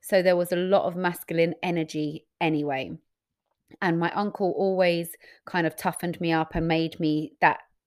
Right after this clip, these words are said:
character. But when I really think about maybe examples of love and what you see and that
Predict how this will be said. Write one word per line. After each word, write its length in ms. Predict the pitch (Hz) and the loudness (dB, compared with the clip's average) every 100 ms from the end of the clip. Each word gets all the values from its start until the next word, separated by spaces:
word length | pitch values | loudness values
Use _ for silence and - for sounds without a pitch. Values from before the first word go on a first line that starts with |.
| _ - | _ -6
character. 720 | - 160 - - - - - _ _ _ _ _ _ _ _ _ | 0 0 0 -8 -8 -8 -10 _ _ _ _ _ _ _ _ _
But 120 | 214 | -2
when 280 | 202 220 285 | 2 4 4
I 100 | 302 | 2
really 320 | 285 269 240 | 2 0 0
think 380 | 226 220 202 202 - | -2 -2 -2 -6 -8
about 520 | 180 170 170 165 - _ - - - _ _ _ _ _ _ _ _ _ _ _ _ _ _ - | -2 2 2 2 -2 _ -20 -20 -20 _ _ _ _ _ _ _ _ _ _ _ _ _ _ -8
maybe 300 | 196 190 180 | -2 0 0
examples 520 | 160 175 175 170 170 | 0 2 2 0 -6
of 100 | 160 | -6
love 360 | 160 165 208 269 - - _ _ | 4 6 6 2 -12 -20 _ _
and 300 | - 175 165 | 2 2 2
what 160 | 156 160 | 0 -2
you 120 | 160 | -4
see 680 | 160 - 190 180 190 220 269 _ _ _ _ _ _ _ - | -8 -4 -2 0 -2 -4 -6 _ _ _ _ _ _ _ -4
and 540 | 165 156 160 160 156 - _ _ - | 0 0 -2 -4 -8 -14 _ _ 0
that 220 | 180 160 | 2 2